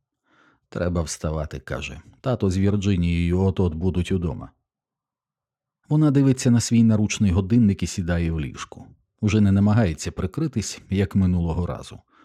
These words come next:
У неї наче аура змінилася, уся мова тіла стала інакшою. Вона не стала більш зрілою,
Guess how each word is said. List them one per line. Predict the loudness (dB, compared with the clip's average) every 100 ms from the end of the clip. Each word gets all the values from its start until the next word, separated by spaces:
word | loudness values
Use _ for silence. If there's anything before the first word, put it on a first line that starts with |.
| 0
У | 2
неї | 4 4 2
наче | 2 0 -4 -4
аура | -2 0 0 -2
змінилася, | 0 2 2 0 -4 -8 -14 -16 _ -8
уся | -2 0
мова | 2 2 0
тіла | -2 -4 -4
стала | -6 -6 -6 -4
інакшою. | -2 0 -2 -8 -14 -14 -20 _ _ _ _ -8
Вона | -2 2 4
не | 2
стала | 0 -2 -2 -2
більш | -2 -2 -4 -4
зрілою, | -2 0 0 -2 -4 -4 -6